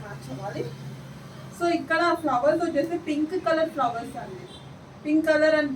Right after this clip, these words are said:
గోల్డ్ కలర్ కాంబినేషన్తో వచ్చిందనమాట. చూసేయండి, హ్యాండ్స్కి అయితే మంచిగా హెవీ డిజైన్, పెద్దగా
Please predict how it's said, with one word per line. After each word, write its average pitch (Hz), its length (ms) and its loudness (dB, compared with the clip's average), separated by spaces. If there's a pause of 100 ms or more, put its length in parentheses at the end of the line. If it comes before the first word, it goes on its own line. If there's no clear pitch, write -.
గోల్డ్ 262 280 -2
కలర్ 277 200 2 (100)
కాంబినేషన్తో 240 720 -4
వచ్చిందనమాట. 190 680 -10 (960)
చూసేయండి, 190 440 -16 (120)
హ్యాండ్స్కి 254 460 -2
అయితే 240 180 -4 (120)
మంచిగా 269 520 -6
హెవీ 214 280 -8 (120)
డిజైన్, 214 360 -10 (3500)
పెద్దగా 311 340 6